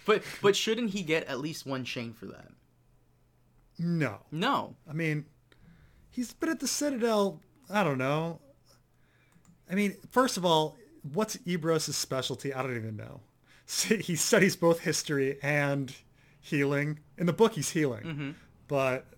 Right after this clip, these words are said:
Speaker 2: he's also writing a book on history, so I don't know what he, wh-, like, what a specialty is. And so which, which chain he can award to Sam.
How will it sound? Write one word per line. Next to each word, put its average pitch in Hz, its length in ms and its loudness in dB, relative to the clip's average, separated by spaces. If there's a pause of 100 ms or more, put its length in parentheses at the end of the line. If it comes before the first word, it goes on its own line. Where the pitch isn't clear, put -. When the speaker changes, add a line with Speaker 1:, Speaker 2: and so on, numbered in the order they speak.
Speaker 2:
he's 156 200 -4
also 185 220 4
writing 147 300 2
a 127 40 -2
book 131 220 -4
on 113 100 -4
history, 107 460 -10
so 135 220 -6
I 131 100 -2
don't 120 200 -6
know 120 100 -14
what 110 160 -14
he, - 60 -20
wh-, 127 300 -14
like, 113 300 -12 (320)
what 120 160 -6
a 107 40 -6
specialty 110 600 -10
is. - 240 -16 (500)
And 123 160 -6
so 123 220 -2
which, 127 400 -4
which 139 400 -4
chain 131 400 -4
he 123 140 -4
can 110 300 -8 (500)
award 120 440 -6
to 120 60 -8
Sam. 107 600 -10